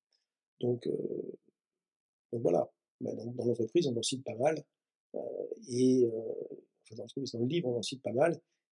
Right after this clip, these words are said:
et, euh, le but d'ailleurs de ce livre, c'est de, d'inspirer les chefs d'entreprise, mais tous les salariés, hein, euh, d'essayer d'initier, euh, dans leur propre boîte, euh, les principes de l'entreprise contributive qui a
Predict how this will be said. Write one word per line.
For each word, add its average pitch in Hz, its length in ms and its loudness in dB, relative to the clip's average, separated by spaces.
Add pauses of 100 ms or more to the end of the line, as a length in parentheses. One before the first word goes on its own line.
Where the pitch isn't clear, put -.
(380)
et, 120 300 0
euh, - 600 -4
le 117 80 -2
but 139 180 0
d'ailleurs 135 220 6
de 110 100 0
ce - 160 -4
livre, 180 120 -2
c'est - 160 -2
de, 120 160 -4
d'inspirer 135 760 4 (100)
les 123 160 0
chefs 139 180 2
d'entreprise, 131 760 -4 (500)
mais 117 140 4 (100)
tous 165 280 2
les 135 240 2
salariés, 160 520 4
hein, 165 160 0 (560)
euh, 127 220 0
d'essayer 135 560 6
d'initier, 139 760 4
euh, 127 460 -2 (380)
dans 117 120 -2
leur - 180 -2
propre 151 360 0
boîte, 127 480 2 (460)
euh, - 160 -6
les 117 100 -6
principes - 460 2 (180)
de 123 60 6
l'entreprise 123 400 0
contributive 147 640 -6
qui 131 200 -4
a - 60 -2